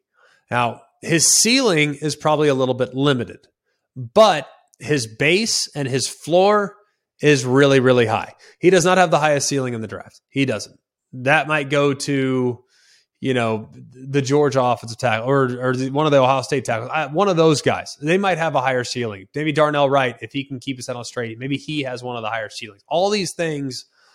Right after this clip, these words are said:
are factored in, and upside is significant. But, man, if I'm a quarterback, I don't want a guy with a low floor.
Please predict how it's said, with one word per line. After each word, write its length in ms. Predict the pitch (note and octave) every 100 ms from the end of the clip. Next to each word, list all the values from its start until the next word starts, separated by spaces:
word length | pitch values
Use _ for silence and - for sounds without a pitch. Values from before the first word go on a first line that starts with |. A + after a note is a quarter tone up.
| _ _ -
are 360 | D3+ D3 C#3
factored 500 | B2 D#3+ D3 C#3+ C3+
in, 240 | D#3+ D3+ D3
and 140 | D3+
upside 540 | F3+ G3+ - F#3+ F3+
is 280 | D#3 F3 D#3+
significant. 580 | E3 F3 F3 D3+ B2 A2
But, 140 | B2+
man, 240 | C3+ F3 E3+
if 180 | B2+ - -
I'm 320 | C3 F3+ G#3
a 200 | F#3 F3
quarterback, 640 | - G3 G3+ G3+ G3+ G3 - _ _ _ _ _ _
I 160 | - F3+
don't 120 | G#3+
want 180 | G3+ G3+
a 20 |
guy 160 | E3+ E3
with 160 | D#3+
a 40 | C#3+
low 180 | C#3 C3+
floor. 400 | C#3 B2+ F#2+